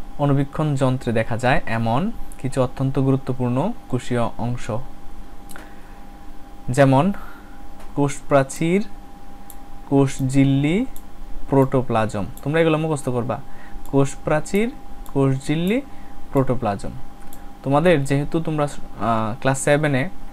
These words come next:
তোমাদের কিন্তু এত ডিটেল পড়া লাগবে না, অর্থাৎ, আহ,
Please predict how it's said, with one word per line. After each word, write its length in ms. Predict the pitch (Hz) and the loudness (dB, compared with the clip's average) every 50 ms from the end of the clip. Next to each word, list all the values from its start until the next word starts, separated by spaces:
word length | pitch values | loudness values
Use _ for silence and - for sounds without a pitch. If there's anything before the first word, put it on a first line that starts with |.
| - - - - - - - - - - - - 131 | -6 -8 -8 -8 -10 -12 -12 -12 -12 -10 -8 -8 -4
তোমাদের 280 | - 131 131 127 135 131 | 0 2 2 2 2 2
কিন্তু 200 | 135 135 131 156 151 - - | 2 2 2 2 0 -2 -2
এত 200 | - 156 - - 185 | -2 -2 0 2 2
ডিটেল 540 | 170 151 131 127 143 143 139 165 160 165 160 - | 2 4 4 4 4 4 4 4 4 4 4 4
পড়া 160 | - 135 127 | 4 4 4
লাগবে 300 | 123 117 110 104 101 117 | 4 4 2 0 0 0
না, 160 | 127 160 247 277 - - - - - - - - - - - | 0 0 -2 -2 -6 -8 -10 -10 -8 -10 -10 -8 -8 -6 -4
অর্থাৎ, 480 | 117 117 - - - 117 113 113 107 | -4 -4 -2 0 2 2 4 2 2
আহ, 1600 | 98 - - - - - - - - - - - - - - - - - - 123 117 - - - - 98 101 101 98 98 98 101 | 0 -4 -6 -8 -8 -8 -8 -8 -8 -10 -10 -10 -10 -8 -8 -8 -6 -4 -2 -2 -2 -2 -2 -2 0 2 2 2 2 0 0 -2